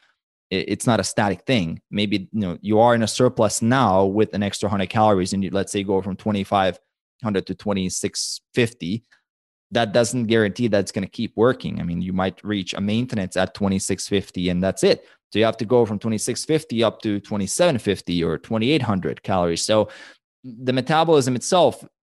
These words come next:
is telling you how much you need to change and, and when, because you have clear data. If you look at your weights, you look at your progress photos, which we assess very regularly with our clients. So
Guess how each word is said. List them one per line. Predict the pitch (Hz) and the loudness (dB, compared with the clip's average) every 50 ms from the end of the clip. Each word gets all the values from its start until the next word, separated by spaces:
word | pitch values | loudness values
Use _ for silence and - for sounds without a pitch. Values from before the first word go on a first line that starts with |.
| _ _ _ _ _ _ _ _ _ _ _ _ _ _ | _ _ _ _ _ _ _ _ _ _ _ _ _ _
is | - 123 - - | -4 -4 -4 -4
telling | - - 165 185 185 175 147 123 110 | 0 2 2 4 4 2 0 -2 -4
you | 117 117 | -4 -6
how | 113 - - - 143 143 139 135 | -8 -10 -6 0 2 2 2 2
much | 131 131 131 120 117 - - | 2 0 0 -2 -2 -4 -6
you | 127 | -4
need | 113 113 110 101 | -2 -2 -2 -2
to | - 101 | -4 -6
change | - - - 117 120 104 98 98 98 - | -6 -2 -2 0 0 0 0 -2 -2 -2
and, | 78 92 101 | -2 0 0
and | 95 92 98 95 | 0 0 2 2
when, | 131 165 143 95 69 62 | 4 4 4 2 0 -2
because | 78 95 - - 110 104 95 110 | -4 -4 0 2 2 2 2 0
you | 110 98 | -2 0
have | - 120 113 110 104 98 - | 0 0 2 0 0 -2 -4
clear | - - 120 110 104 | -4 -2 0 0 0
data. | 95 110 123 143 127 113 95 | 2 2 2 2 2 2 2
If | 95 92 - | 0 -2 -4
you | 95 95 95 95 95 95 | -6 -6 -4 -4 -4 -4
look | 107 104 - | -4 -4 -6
at | 90 85 - | -8 -8 -6
your | 92 95 | -4 -4
weights, | 92 104 123 127 123 113 - - - - | -2 0 0 0 0 -2 -4 -8 -8 -6
you | 107 95 98 | -6 -4 -4
look | 98 98 - | -4 -4 -4
at | 104 95 - _ - - - _ | -4 -6 -6 _ -20 -20 -20 _
your | - - 90 | -8 -8 -6
progress | - - 127 120 120 123 117 - - | -2 0 0 2 2 2 0 0 0
photos, | - 117 107 107 107 107 107 104 98 - | 2 2 4 6 6 6 6 4 4 0
which | 98 92 - - | -2 -4 -4 -4
we | 98 95 95 95 85 | -4 -2 0 0 0
assess | 87 - - - 113 107 - | -2 -2 0 0 0 0 0
very | - 104 95 | 0 2 2
regularly | 98 113 117 101 113 113 110 | 4 2 2 2 2 2 2
with | 110 110 107 | 4 4 4
our | 104 104 | 2 2
clients. | - - 110 104 104 101 - | 0 0 0 0 0 0 0
So | - 107 101 104 104 | 2 2 4 2 2